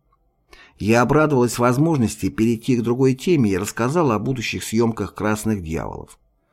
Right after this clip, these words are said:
Эта информация, казалось, действительно заинтересовала министра, и он высказал предположение, что для австрийской киноиндустрии подобный фильм явился бы подходящим материалом. «Да», — подтвердил я, — «это стало бы неплохой рекламой для австрийских кураторов.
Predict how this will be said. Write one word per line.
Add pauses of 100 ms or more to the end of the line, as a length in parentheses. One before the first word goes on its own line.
(460)
Эта
информация,
казалось,
действительно
заинтересовала
министра, (340)
и
он
высказал
предположение,
что
для
австрийской
киноиндустрии (320)
подобный
фильм
явился
бы
подходящим
материалом. (880)
«Да», —
подтвердил
я, —
«это
стало
бы
неплохой
рекламой
для
австрийских
кураторов.